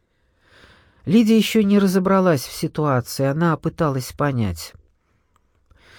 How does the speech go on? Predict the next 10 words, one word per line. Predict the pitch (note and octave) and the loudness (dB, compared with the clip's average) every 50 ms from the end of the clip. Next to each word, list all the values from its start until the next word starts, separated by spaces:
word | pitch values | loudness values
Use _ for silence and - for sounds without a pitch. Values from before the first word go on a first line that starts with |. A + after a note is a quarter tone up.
| - - - - - _ - | -20 -20 -20 -20 -16 _ 0
Марк | E3+ A3 C4+ - | 2 2 2 2
посмотрел | - B3 G#3+ - A3 G#3 G3+ A3 A3+ A#3 A3 | 0 -2 0 2 2 0 2 2 2 0 2
дочери | F3 E3+ D#3 - - E3 D3+ | 2 0 0 0 0 -2 -2
прямо | C#3+ - E3+ F3 E3 D#3 D3+ | -2 0 0 0 0 0 -2
в | D3 | -2
глаза | D3+ D3 E3 F3 F3+ A#3 C4+ | 0 2 2 2 2 2 0
и | C4 | 0
твердым | - - F3 A3 B3 A3+ G3+ F3+ D#3 C#3+ | 0 0 2 2 2 2 0 -2 -2 0
голосом | E3 F3 F#3+ F#3+ - - F#3+ F3+ | 0 0 0 -2 -2 -4 -6 -4
произнес: | - F3+ F3 E3 C#3+ - B2 G#2 F2+ F2 - - - - - | -2 -2 -4 -4 -4 -6 -6 -6 -6 -8 -8 -12 -14 -16 -20